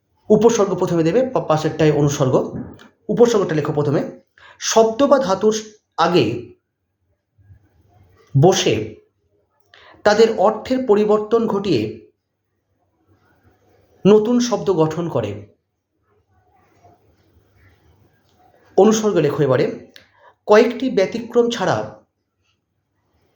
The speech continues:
বিশেষ্য বা বিশেষ্য স্থানীয় পদের পরে পৃথকভাবে বসে শব্দ বিভক্তির কাজ করে। পরের পয়েন্টস লিখবে,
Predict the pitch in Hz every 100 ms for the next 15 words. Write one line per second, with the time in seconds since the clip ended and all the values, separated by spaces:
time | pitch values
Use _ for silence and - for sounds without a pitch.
0 | _ _ _ - - 147 214 247 262 -
1 | 262 202 170 180 233 - - 220 - 175
2 | 185 151 107 - - _ _ _ _ _
3 | _ _ _ _ _ _ _ _ _ _
4 | _ _ _ - 202 226 233 190 160 107
5 | - - _ _ _ _ _ _ _ _
6 | _ _ _ _ _ - 262 254 277 226
7 | 226 214 170 175 180 104 104 - _ _
8 | _ _ _ 880 _ _ _ _ _ _
9 | _ _ - - 226 220 214 226 214 214
10 | 208 208 175 151 - 123 104 101 - _
11 | _ _ _ _ _ _ _ _ _ _
12 | _ _ _ _ _ _ _ _ _ -
13 | - - _ _ _ - - _ - -
14 | 226 247 202 156 139 120 160 247 -